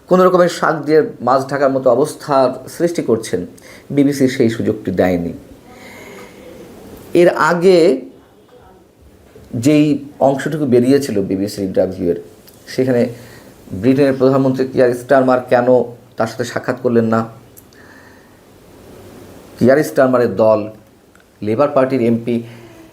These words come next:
টিউলিপ সিদ্দিকী যে তার সঙ্গে দেখা করতে চেয়েছিলেন, কেন তিনি দেখা করলেন না,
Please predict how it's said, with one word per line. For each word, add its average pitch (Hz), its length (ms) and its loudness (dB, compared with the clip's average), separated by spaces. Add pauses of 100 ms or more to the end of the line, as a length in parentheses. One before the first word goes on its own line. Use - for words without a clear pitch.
(280)
টিউলিপ 170 300 2
সিদ্দিকী 170 340 -2
যে 156 100 2
তার 131 140 2
সঙ্গে 147 240 -2
দেখা 120 200 0
করতে 160 280 0
চেয়েছিলেন, 123 540 2 (320)
কেন 143 180 4
তিনি 151 160 0
দেখা 131 220 0
করলেন 123 260 0
না, 117 200 0